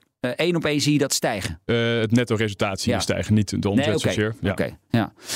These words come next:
Speaker 1: Hey, ehm, en nu hebben wij uiteraard, eh, in aanloop naar deze uitzending, eh, jouw website of jullie website ook eens even, eh, heel uitgebreid, eh, zitten te analyseren.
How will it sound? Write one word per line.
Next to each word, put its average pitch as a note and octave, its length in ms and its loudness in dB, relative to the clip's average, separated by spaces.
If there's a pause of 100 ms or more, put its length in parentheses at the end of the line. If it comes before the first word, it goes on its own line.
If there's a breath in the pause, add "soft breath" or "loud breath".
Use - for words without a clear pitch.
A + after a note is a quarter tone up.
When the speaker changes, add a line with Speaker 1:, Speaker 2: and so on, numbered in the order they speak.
(160 loud breath)
Speaker 1:
Hey, F3 200 2
ehm, E3+ 300 4
en D#3+ 120 2
nu D#3+ 120 8
hebben E3 180 2
wij C#3+ 100 2
uiteraard, C#3 500 0
eh, A2+ 220 4
in A#2 160 4
aanloop C3+ 360 2
naar G#2+ 220 2
deze G#2 260 2
uitzending, G2+ 540 2
eh, F#2+ 260 0
jouw G#2 200 2
website A2+ 560 0
of G2 140 0
jullie C3 200 6
website A2 500 0
ook G#2+ 140 0
eens G#2 100 2
even, G2 380 2
eh, F2+ 460 -2
heel D3 260 2
uitgebreid, A#2+ 580 0
eh, A2+ 100 2
zitten A2+ 280 2
te - 160 0
analyseren. C3 680 2